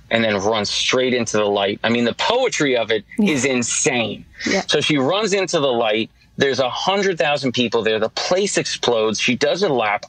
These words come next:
Speaker 1: I'm freaking out. I'm going
Speaker 2: <laughs>
Speaker 1: crazy. This is epic. I'm going nuts. She grabs the flag, which is stapled to a broomstick.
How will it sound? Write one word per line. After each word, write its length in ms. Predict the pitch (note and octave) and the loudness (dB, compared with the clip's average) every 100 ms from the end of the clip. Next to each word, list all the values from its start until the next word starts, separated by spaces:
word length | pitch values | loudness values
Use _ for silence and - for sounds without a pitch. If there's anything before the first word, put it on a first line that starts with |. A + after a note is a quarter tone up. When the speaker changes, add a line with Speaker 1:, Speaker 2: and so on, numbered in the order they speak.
| - | -2
Speaker 1:
I'm 200 | F3 G#3 | 0 0
freaking 560 | - D#3 C#3+ A#2 A#2 | 0 0 0 0 0
out. 260 | G#2+ - - C#4 B3 | 0 -4 0 0 2
I'm 160 | C#4+ - | 2 2
going 240 | E4 D4 | 2 0
Speaker 2:
<laughs> 80 | F4+ | 0
Speaker 1:
crazy. 320 | E4 - G2+ | 2 2 2
This 220 | A#2+ D3+ | 0 0
is 120 | C3+ G#2 | -2 0
epic. 380 | C#3+ C3 A2+ G#2 - - - - | 0 0 -2 -4 -10 -10 -4 -2
I'm 200 | D#3+ E3 | 0 0
going 320 | E3+ D3 C3 | 2 2 0
nuts. 240 | B2 A#2 | 0 0
She 120 | - | -2
grabs 360 | A#2 C#3+ D#3+ D3+ | 0 0 0 -2
the 80 | C3 | -4
flag, 560 | - C#3+ C#3+ C#3 C#3 | -2 0 0 0 0
which 120 | B2 A2 | -2 -2
is 120 | G2 | -4
stapled 500 | - D#3 C#3+ D3+ A#2+ | -2 0 0 0 0
to 140 | B2 | 0
a 60 | G2 | 0
broomstick. 840 | - G#2 B2 C#3+ C#3 - C3+ C3 | 0 0 2 2 -2 0 -2 -2